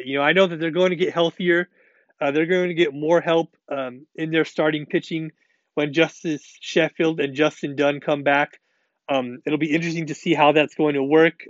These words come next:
um, with the addition of Tyler Anderson. And if these guys come back,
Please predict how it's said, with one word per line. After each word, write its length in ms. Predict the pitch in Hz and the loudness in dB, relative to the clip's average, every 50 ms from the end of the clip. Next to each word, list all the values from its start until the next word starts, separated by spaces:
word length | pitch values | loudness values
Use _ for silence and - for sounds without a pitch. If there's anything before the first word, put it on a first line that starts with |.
| - | -6
um, 440 | - 139 131 127 120 117 117 120 135 _ _ _ _ _ _ _ _ _ _ _ _ _ _ _ | -6 -4 -4 -4 -6 -8 -10 -16 -20 _ _ _ _ _ _ _ _ _ _ _ _ _ _ _
with 180 | - 160 170 - | -2 -2 0 0
the 100 | - 170 | 0 0
addition 320 | 156 151 165 - - 175 | 0 0 -2 -2 -4 -6
of 100 | 151 131 | -6 -6
Tyler 320 | - - 160 156 156 147 156 | -4 0 0 2 2 2 0
Anderson. 500 | 143 147 151 151 151 - - 175 156 151 | 0 0 -2 -2 -4 -4 -4 -4 -2 -2
And 140 | 147 139 139 | -2 -4 -6
if 120 | 135 - | -8 -8
these 220 | - 175 165 156 156 | -8 -8 -8 -4 0
guys 260 | 151 156 147 147 - | 0 2 2 0 -2
come 240 | - - 160 151 143 | -2 -4 -4 0 2
back, 340 | 135 143 143 143 - - | 4 4 4 4 2 -2